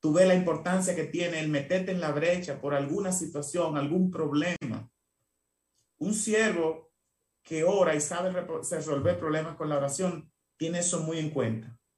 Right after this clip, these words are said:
Orar por otros en necesidad, orar porque la obra de Dios avance. Miren, hay gente que está orando por ello avanzar, pero no está orando porque la obra en conjunto avance, porque quizás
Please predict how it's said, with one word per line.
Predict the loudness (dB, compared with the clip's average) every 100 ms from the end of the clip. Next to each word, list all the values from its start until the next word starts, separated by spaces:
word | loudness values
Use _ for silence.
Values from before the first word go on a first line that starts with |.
| _ _ _ _ _
Orar | 0 2 2 2
por | 4 4
otros | 4 0
en | 0
necesidad, | -2 -2 -2 0 2 0 0
orar | 0 0 -2
porque | -6 -6 -4
la | 2 4
obra | 4 4 4
de | 4
Dios | 2 2 0 -2
avance. | 0 2 0 0 0 -2 -8 -16 _ _ -4
Miren, | 0 2 2
hay | 2
gente | 2 0
que |
está | 0 0
orando | 0 -2 -4 -2
por | -2 -2
ello | -2 -2 0
avanzar, | 0 -2 -4 -4 -6 -6 -12 -20 _ _ _ _ _
pero | -2 0
no | -2
está | -2
orando | -2 -2 -2 -2
porque | -4 -6 -6
la | -2
obra | 0 2 0
en | -2
conjunto | -4 -4 -2 0 2 4
avance, | 2 2 0 -2
porque | -4 -6 -6
quizás | -6 -4 -2 -2 -2 -4 -10